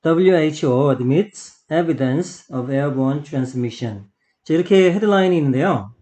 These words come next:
W H O, World Health Organization, 자, 국제보건기구인데요. admit. 이 admit은 인정하다, 인정하다라는 뜻이 있는데요.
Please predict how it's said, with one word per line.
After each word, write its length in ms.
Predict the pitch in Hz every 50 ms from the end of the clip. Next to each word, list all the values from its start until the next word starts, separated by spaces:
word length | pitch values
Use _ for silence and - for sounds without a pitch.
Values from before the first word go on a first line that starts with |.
| _ _ -
W 260 | 156 151 170 180 170
H 220 | 147 143 139 -
O, 380 | 143 123 120 123 147 196 233 226 _ _ _ _ _ _ -
World 360 | 147 143 151 156 170 175 180
Health 360 | 170 170 160 156 156 151 156 165
Organization, 1040 | 139 135 131 139 135 131 120 120 120 117 113 123 127 139 165 214 262 262 262 - _ _ _ _ _
자, 180 | _ - 127
국제보건기구인데요. 1080 | 113 139 139 - 180 147 147 147 165 165 156 151 139 143 143 131 123 120 143 190 240 240 _ -
admit. 540 | 139 131 135 143 147 139 - - _ - - - - _ _ _ _ _ _ _ -
이 60 | -
admit은 840 | 180 170 160 165 185 185 185 180 175 - 208 220 233 254 254 - -
인정하다, 720 | 156 170 180 185 196 196 180 170 143 139 117 101 95 - _ _ _ _ _ _ _ - -
인정하다라는 800 | 151 151 160 160 180 180 170 170 170 170 165 160 160 156 151 151
뜻이 140 | 151 143 139
있는데요. 540 | 143 135 123 120 135 175 202 139 101 92